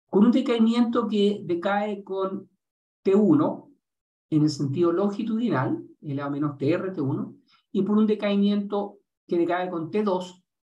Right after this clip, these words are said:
en sentido transversal. Entonces, el tecnólogo médico, cuando está haciendo una imagen, lo que juega es con este T R y con este T E para lograr distintos contrastes. ¿Ya? <clears throat> Aquí tengo un ejemplo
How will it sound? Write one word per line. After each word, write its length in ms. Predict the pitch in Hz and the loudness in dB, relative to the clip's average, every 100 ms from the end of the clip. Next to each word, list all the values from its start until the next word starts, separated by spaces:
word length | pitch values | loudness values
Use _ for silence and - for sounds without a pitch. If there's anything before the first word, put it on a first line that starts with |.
| _ - | _ -2
en 180 | 143 | 0
sentido 600 | 135 147 135 147 147 143 | 0 -4 -2 0 0 -2
transversal. 720 | - 143 127 - - - - _ _ _ _ - - _ - | -4 -2 0 -2 -6 -14 -18 _ _ _ _ -20 -20 _ -4
Entonces, 400 | 208 247 294 285 - _ | -2 0 0 -4 -14 _
el 240 | 233 196 | -2 0
tecnólogo 480 | 214 196 302 349 320 | 0 2 2 2 -4
médico, 380 | 220 165 170 175 | -6 -4 -4 -4
cuando 200 | 170 175 | -2 0
está 120 | 170 | 0
haciendo 260 | 190 226 214 | 0 0 2
una 100 | 214 | 2
imagen, 500 | 165 131 - 165 - | 2 -2 -6 -10 -8
lo 140 | 175 160 | -8 -6
que 120 | 170 | -6
juega 440 | - 226 220 220 | -2 0 2 0
es 180 | 220 - | -2 -8
con 140 | 262 185 | -6 -6
este 180 | - | -4
T 180 | - 220 | 0 2
R 380 | 175 151 - - - _ _ _ _ _ _ - | 2 0 -4 -6 -16 _ _ _ _ _ _ -2
y 80 | |
con 140 | 147 151 | 2 2
este 160 | 151 | 2
T 120 | 196 214 | 0 2
E 420 | 151 - - - _ _ _ _ _ | 4 2 0 -14 _ _ _ _ _
para 200 | 160 160 | -2 -2
lograr 360 | 165 156 185 190 | -2 -2 -4 -6
distintos 420 | 190 196 170 170 | -8 -4 -4 -4
contrastes. 800 | - 139 139 - - - - _ _ _ _ _ _ | -2 0 0 -4 -8 -16 -18 _ _ _ _ _ _
¿Ya? 240 | - - - _ _ _ _ _ _ _ _ _ _ _ _ _ _ _ _ _ _ - _ - | -6 -6 -14 _ _ _ _ _ _ _ _ _ _ _ _ _ _ _ _ _ _ -20 _ 0
<clears throat> 580 | 214 160 131 - _ | 2 2 -2 -14 _
Aquí 200 | 175 156 | -4 2
tengo 140 | 220 254 | 4 6
un 80 | 262 | 4
ejemplo 720 | 208 233 156 196 233 - | 4 2 2 0 -2 -2